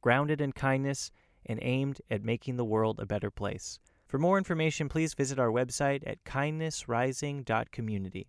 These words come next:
There you can find out about our upcoming events, how to get involved. You can sign up for our newsletter, find out more information about this podcast, or even donate. Kindness Rising is supported solely by the generous contribution of our lovely donors.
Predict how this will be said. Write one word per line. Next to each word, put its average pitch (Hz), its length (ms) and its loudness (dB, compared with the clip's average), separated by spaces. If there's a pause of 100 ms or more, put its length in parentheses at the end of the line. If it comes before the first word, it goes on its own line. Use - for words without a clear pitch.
There 135 160 6
you 147 120 0
can 120 160 -2
find 120 300 0
out 113 160 4
about 104 240 2
our 98 140 2
upcoming 117 400 0
events, 131 560 0
how 123 160 4
to 123 80 4
get 113 160 2
involved. 131 640 6 (240)
You 139 120 0
can 123 120 2
sign 147 240 2
up 143 80 -2
for 131 100 2
our 110 100 8
newsletter, 156 540 4
find 120 260 2
out 110 140 6
more 123 180 6
information 120 480 0
about 113 120 4
this - 140 -6
podcast, 139 680 2
or 160 140 4
even 160 200 0
donate. 156 380 2 (240)
Kindness 131 360 2
Rising 131 360 6
is 110 80 0
supported 113 420 2
solely 147 380 4
by 107 180 4
the 104 80 -2
generous 107 380 0
contribution 107 600 -2
of 101 80 0
our 101 120 2
lovely 107 280 2
donors. 107 480 2